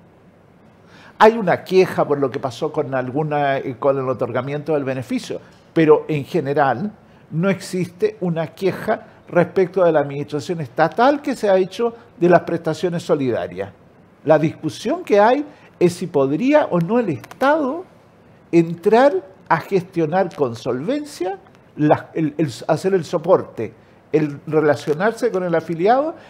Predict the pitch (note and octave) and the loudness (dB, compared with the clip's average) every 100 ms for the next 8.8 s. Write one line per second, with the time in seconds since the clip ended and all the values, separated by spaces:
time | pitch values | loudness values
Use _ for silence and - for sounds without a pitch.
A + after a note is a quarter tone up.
0 | - - F#3 - F3+ E3 F#3+ F3+ - F3 | -16 -2 -2 2 2 4 4 2 0 -2
1 | E3 D3+ C#3+ D3+ D3 - - A#3 F#3 C3+ | -2 -6 -4 2 2 0 -6 -2 -2 -2
2 | F3 F3 A#3 A#3+ - - D#3 D3+ E3+ - | -4 0 0 0 -8 0 4 4 2 -2
3 | D#3+ - E3+ F#3+ F#3 D#3+ - D#3 A#2 D#3+ | -4 -4 0 0 2 -2 0 -2 0 -2
4 | A2+ A2+ - - - - - - - - | -2 -4 -8 -10 -16 -18 -20 -20 -20 -8
5 | B3+ B3+ E4+ B3+ D#4 D#4 C#4 G#3+ F3+ F3 | -4 -2 -2 -2 -4 2 2 2 -2 -2
6 | C4 A#3 A2 - - _ _ - G#3 - | -2 -4 -6 -14 -20 _ _ -6 -6 -6
7 | - - F3+ A3 C#4 F#3 E3 D3+ E3 - | -12 0 6 8 8 6 0 -2 -4 -6
8 | C#4+ C4+ B3+ G3+ F#3 F#3 G3+ | 0 2 4 2 4 2 2